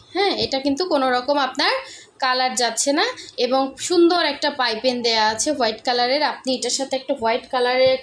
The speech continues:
সালোয়ার পরবেন, অথবা একটা ব্লু কালারের সালোয়ার কিন্তু ক্যারি করতে পারবেন। তো এই হচ্ছে আপনার ড্রেসটা। এগুলো কিন্তু একদমই ফ্রি সাইজ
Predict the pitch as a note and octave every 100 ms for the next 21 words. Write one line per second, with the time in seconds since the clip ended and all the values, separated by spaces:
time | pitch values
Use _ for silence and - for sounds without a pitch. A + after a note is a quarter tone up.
0 | - - - A#3+ G#3+ B3 C#4+ C#4+ C#4 C4
1 | C#4 B3+ G#3+ C#4 D#4+ E4 D#4+ D#4 D#4 G#3+
2 | A3+ A3+ A3 A3 C4 C4+ G#3+ G#3 A3 C4
3 | B3+ F#4 C#4+ F#3+ F#3 F#3 - F3+ D#3+ E3
4 | F2 - - - _ _ - A3+ - C4
5 | D#4+ E4 D#4+ - E4+ B3+ - A#3 G3+ G3+
6 | G#3+ D4 C4 C4+ D#4 E4 E4 C#4+ C4 E4
7 | E4+ - E4+ E4+ C#4 D#3